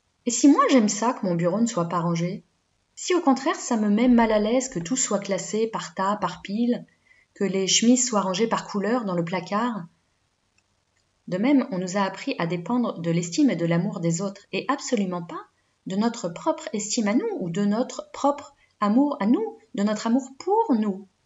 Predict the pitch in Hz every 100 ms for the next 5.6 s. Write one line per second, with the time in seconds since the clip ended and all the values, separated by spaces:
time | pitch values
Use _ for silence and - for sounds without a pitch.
0 | _ _ _ _ _ _ - - 302 370
1 | - 247 220 214 262 370 - 208 208 175
2 | 285 - 202 190 170 302 294 196 196 -
3 | 190 175 - _ _ _ _ _ - 277
4 | 277 196 185 226 180 170 170 202 196 170
5 | 170 170 160 - -